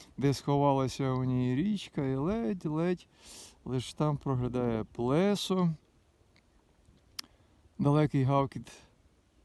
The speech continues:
собак. От їм із серед дня вони чують чиюсь не свою присутню сутність, хоча с-,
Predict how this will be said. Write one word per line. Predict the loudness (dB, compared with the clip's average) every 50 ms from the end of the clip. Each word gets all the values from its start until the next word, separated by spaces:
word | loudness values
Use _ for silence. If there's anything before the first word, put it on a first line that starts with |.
| _ _ _ _ _ _ _ _ _ _ _ _ _
собак. | -20 -10 -8 -6 -4 -2 -2 -2 -2 -4 -8 -14 _ _ -20 _ _ -20 _ _ -20 -20 -20 -20 _ _ _ _ _ _ _ -20 -20 -20 _ _ _ _ _ _ _ _ _ _ _ _ _ _
От | -8 -8 -6 -6 -6 -6
їм | -4 -4 -2 -2 -2 -4 -6 -10 _ _ _ _ _ -20 -20 -20 -20 -20 _ _ _ _ _ -2
із | 0 0 0 0
серед | -2 -2 0 0 2 2 2 0 0
дня | 0 0 2 2 2 2 2
вони | 2 2 0 0 -2
чують | -4 -2 0 0 2 2 2 2 0 -2 -4 -12 -18 -20 -20 -20 -20 -20 _ -20 _ _ _ _ -20 -20 -20 -18
чиюсь | -6 0 2 2 2 2 0 0 -2
не | -2 -2
свою | -2 -2 0 2 2 0 0
присутню | -2 -2 0 0 0 2 0 0 0 2 2 2 4 4 2 -2 _ _ _ _ _ _ _ _ _ -20 _ _ _ _ _ _ _ _ _ _ _ _ _ _ _ _ _ _ _ _ _ _ _ _ _ _ _ _ _ _
сутність, | -12 -4 0 0 0 0 0 0 2 2 2 0 -4 -8 -10 -6 -4
хоча | -4 -4 0 0 -2
с-, | -2 -2 -6 -12